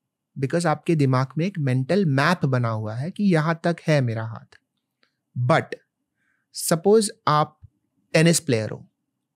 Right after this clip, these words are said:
प्रो टेनिस प्लेयर हो, रॉजर फेडरर खेल रहा है, उसके लिए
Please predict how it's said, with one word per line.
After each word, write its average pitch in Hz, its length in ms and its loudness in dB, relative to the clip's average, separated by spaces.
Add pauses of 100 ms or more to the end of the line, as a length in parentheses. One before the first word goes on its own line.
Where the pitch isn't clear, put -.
(140)
प्रो 208 220 8
टेनिस 135 320 2
प्लेयर 110 280 -4
हो, - 220 -10 (800)
रॉजर 143 340 2
फेडरर 143 480 4 (120)
खेल 123 200 0
रहा 110 140 -8
है, - 140 -12 (680)
उसके 180 400 4
लिए 175 480 2